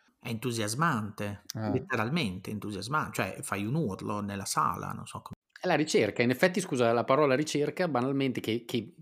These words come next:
Speaker 3: che vuol dire e si, e si può declinare in mille modi, ivi compreso quello che stiamo facendo adesso, perché io lo pence-, lo concepisco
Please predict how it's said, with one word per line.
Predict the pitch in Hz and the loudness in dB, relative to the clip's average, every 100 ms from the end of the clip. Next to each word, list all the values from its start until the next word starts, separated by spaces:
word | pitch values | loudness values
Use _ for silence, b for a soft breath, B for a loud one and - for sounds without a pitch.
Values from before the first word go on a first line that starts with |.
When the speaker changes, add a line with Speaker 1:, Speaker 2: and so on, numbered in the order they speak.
| - | -12
Speaker 3:
che | - | -6
vuol | 107 110 117 | -2 2 2
dire | 127 135 139 135 - | 4 4 4 0 -6
e | - | -8
si, | 123 117 117 - | -4 -4 -4 -6
e | 120 | -8
si | - | -8
può | - 123 127 | -4 0 0
declinare | 123 120 123 120 135 | 0 -2 -2 0 0
in | 135 | 0
mille | 123 147 120 | 0 0 -2
modi, | 107 101 95 117 151 _ _ - | -2 -2 -2 -4 -8 _ _ -8
ivi | 127 139 | -4 -2
compreso | 127 143 156 | 2 2 2
quello | 139 135 | 0 -2
che | |
stiamo | - 120 | -4 -4
facendo | 113 117 117 | -4 -4 -2
adesso, | 110 98 101 | -2 -4 -6
perché | 101 113 | -6 -6
io | |
lo | 117 | -4
pence-, | 113 110 - | -6 -8 -8
lo | 117 | -8
concepisco | 113 107 - 127 - 107 | -6 -8 -8 -10 -8 -8